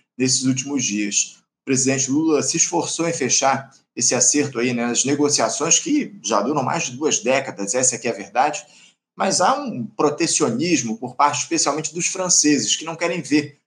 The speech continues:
os seus produtores agrícolas prejudicados com essa facilitação do comércio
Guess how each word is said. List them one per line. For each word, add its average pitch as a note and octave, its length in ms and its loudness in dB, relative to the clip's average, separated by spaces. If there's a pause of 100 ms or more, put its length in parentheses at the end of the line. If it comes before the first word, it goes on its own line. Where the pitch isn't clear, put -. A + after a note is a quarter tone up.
(160)
os G#2+ 120 -6
seus C#3 180 2
produtores C#3 640 0
agrícolas C#3+ 720 2
prejudicados F3+ 800 2
com - 80 -10
essa C#3 180 -2
facilitação C#3+ 680 0
do D3 80 -4
comércio C#3 580 -2